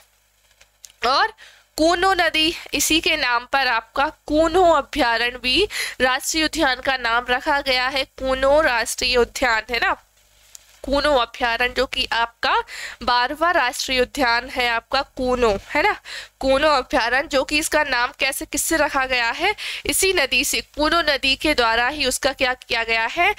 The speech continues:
नाम रखा गया है, ठीक है। और चंबल नदी है, चंबल नदी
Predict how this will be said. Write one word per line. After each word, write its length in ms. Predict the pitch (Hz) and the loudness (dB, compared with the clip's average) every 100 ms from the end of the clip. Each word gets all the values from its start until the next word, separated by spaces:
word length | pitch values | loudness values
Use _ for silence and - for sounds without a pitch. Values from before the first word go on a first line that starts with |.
| - - 247 | -6 -8 -2
नाम 340 | 247 254 285 | 0 0 2
रखा 280 | 269 - 247 | 0 0 -2
गया 240 | 226 220 214 | 0 0 -2
है, 180 | 254 | -4
ठीक 180 | 240 415 | -4 -2
है। 140 | - 247 _ _ _ _ _ _ _ - - - 226 | -2 -4 _ _ _ _ _ _ _ -20 -20 -4 0
और 220 | 269 370 - _ - - - | 2 0 -6 _ -20 -16 -4
चंबल 460 | 294 285 294 381 339 | -4 -2 -2 -2 -2
नदी 260 | 311 311 | 0 0
है, 160 | 330 370 | 0 0
चंबल 480 | - 277 277 285 285 | 0 0 0 0 -2
नदी 200 | 269 | -2